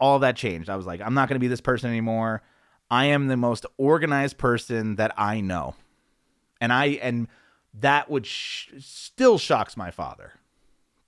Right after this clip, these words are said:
'cause I was a mess as a kid, you know, as a, as a adolescent, as a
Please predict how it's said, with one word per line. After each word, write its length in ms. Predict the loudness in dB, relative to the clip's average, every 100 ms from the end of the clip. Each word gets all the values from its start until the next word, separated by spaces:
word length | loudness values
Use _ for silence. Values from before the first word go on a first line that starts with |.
| _ -2
'cause 160 | 0
I 160 | 2 2
was 260 | 0 0 -2
a 120 | -6
mess 600 | -4 -2 -2 -4 -6 -4
as 140 | -4
a 60 | -6
kid, 340 | -16 -18 -18 -20 _ _ _ _ _
you 100 | -2
know, 120 | 0
as 240 | 2 2 0
a, 160 | -4 -2
as 220 | -2 -2
a 200 | -4 -6 -12 _ _ _ 2
adolescent, 840 | 4 2 0 -2 -2 -6 -6 -12 _ _ _ _ _ _
as 180 | 0 2
a 180 | 0 -6